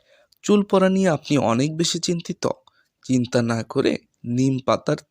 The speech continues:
তেল চুলের গোড়ায় মাসাজ করুন। নিম পাতা চুলের রক্ত সঞ্চালন বৃদ্ধি করে এবং চুলের গোড়াকে মজবুত করে।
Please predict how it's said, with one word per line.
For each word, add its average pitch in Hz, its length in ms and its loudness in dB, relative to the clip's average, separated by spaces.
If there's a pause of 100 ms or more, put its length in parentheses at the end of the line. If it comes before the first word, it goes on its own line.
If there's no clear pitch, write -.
(140)
তেল 120 320 4 (340)
চুলের 120 340 0
গোড়ায় 120 460 0 (220)
মাসাজ 113 460 -2
করুন। - 320 -6 (640)
নিম 165 260 4
পাতা 135 420 2
চুলের 120 440 -2
রক্ত 123 300 -2
সঞ্চালন 123 640 -2
বৃদ্ধি 113 340 -2
করে 127 340 0 (360)
এবং 147 340 2 (320)
চুলের 139 400 0
গোড়াকে 135 600 0 (340)
মজবুত 123 500 0
করে। - 280 -4